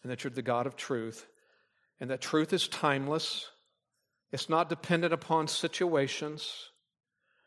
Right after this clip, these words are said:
The truth about what a human being is,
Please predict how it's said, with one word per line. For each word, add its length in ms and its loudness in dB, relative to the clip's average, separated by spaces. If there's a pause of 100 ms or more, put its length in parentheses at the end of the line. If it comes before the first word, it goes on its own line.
(140)
The 80 -6
truth 320 2
about 220 10
what 100 6
a 60 4
human 380 0
being 360 0
is, 560 0